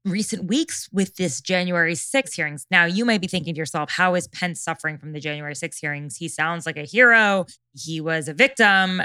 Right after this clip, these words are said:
of this crazy crowd and Trump's reckless behavior, frankly." But to the maga faithful and to followers of Donald Trump, they see Pence as a traitor. In fact, at this, um,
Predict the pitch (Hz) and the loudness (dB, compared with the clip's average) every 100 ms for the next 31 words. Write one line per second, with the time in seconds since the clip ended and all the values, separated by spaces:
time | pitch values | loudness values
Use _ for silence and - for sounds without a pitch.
0 | - 175 165 143 170 - - 175 151 160 | 0 0 2 0 -2 -4 -6 -6 -4 -6
1 | - 240 220 208 196 180 160 160 - 180 | 4 6 8 6 4 2 -2 -8 -6 -4
2 | 165 156 - - - - - - _ _ | -4 -6 -10 -10 -10 -12 -12 -12 _ _
3 | _ - 208 - 185 - 175 160 160 165 | _ 2 4 4 0 -4 0 0 0 -4
4 | - 151 160 151 151 - - - _ 240 | -2 -2 -4 -6 -6 -8 -14 -20 _ 4
5 | 233 208 - _ _ - 220 208 202 185 | 6 4 -2 _ _ -4 0 2 0 -2
6 | - _ 180 185 175 165 - 175 185 190 | -6 _ 0 2 2 0 -2 2 6 6
7 | 185 - 175 175 - 139 147 151 175 226 | 4 0 0 -2 -4 -8 -6 -4 -4 -8
8 | - _ _ - 180 170 165 - 170 175 | -14 _ _ -4 -2 -2 -4 -6 -4 0
9 | 175 170 175 160 165 156 - - _ 170 | 0 2 0 0 -4 -6 -12 -18 _ -4
10 | 165 165 - 311 269 214 196 185 180 - | -2 -4 -2 0 2 0 0 -2 -2 -2
11 | 185 170 165 - _ _ _ _ _ - | -2 0 -2 -4 _ _ _ _ _ -4
12 | 170 135 143 - 190 175 156 156 160 160 | -4 -4 -8 -2 0 2 2 0 2 0
13 | 160 156 - - - - - 151 143 139 | 0 -8 -10 -12 -14 -10 -4 -2 0 -2
14 | 143 | -4